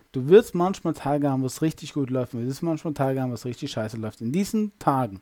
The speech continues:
musst du die richtigen Fragen stellen, musst du dementsprechend auch weitermachen und du wirst auch erkennen,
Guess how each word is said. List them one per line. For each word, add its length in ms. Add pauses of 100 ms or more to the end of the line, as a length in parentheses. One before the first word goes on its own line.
(380)
musst 260
du 20
die 140
richtigen 300
Fragen 340
stellen, 320
musst 180
du 60
dementsprechend 640
auch 140
weitermachen 600
und 100
du 80
wirst 220
auch 240
erkennen, 460